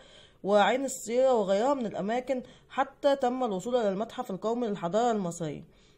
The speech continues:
وتم إذاعة بث الحدث على الهواء مباشرة لكافة دول العالم عبر شاشات التلفزيون وشبكة الإنترنت، وهناك أربعمية من القنوات الق-، التلفزيونية العالمية والعربية بثت هذا الحدث على الهواء مباشرة.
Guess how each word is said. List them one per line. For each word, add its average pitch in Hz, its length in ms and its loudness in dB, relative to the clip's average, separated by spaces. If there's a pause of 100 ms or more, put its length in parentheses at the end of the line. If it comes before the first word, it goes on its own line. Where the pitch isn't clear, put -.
(120)
وتم 294 420 2
إذاعة 269 540 2 (160)
بث 247 320 -4
الحدث 226 440 -2
على 185 140 2
الهواء 185 340 0
مباشرة 226 460 -2
لكافة 226 420 -4
دول 220 220 -2
العالم 233 580 0 (280)
عبر 277 240 4
شاشات 240 540 -2
التلفزيون 202 540 -6
وشبكة 240 440 -4
الإنترنت، 185 600 -2 (280)
وهناك 247 360 2
أربعمية 233 540 2
من 262 120 -2
القنوات 202 440 -2
الق-، 226 200 -4
التلفزيونية 185 1200 -4
العالمية 196 440 2
والعربية 214 640 0 (380)
بثت 285 500 2
هذا 254 220 2
الحدث 233 380 -2
على 190 120 0
الهواء 190 480 2
مباشرة. 185 560 -2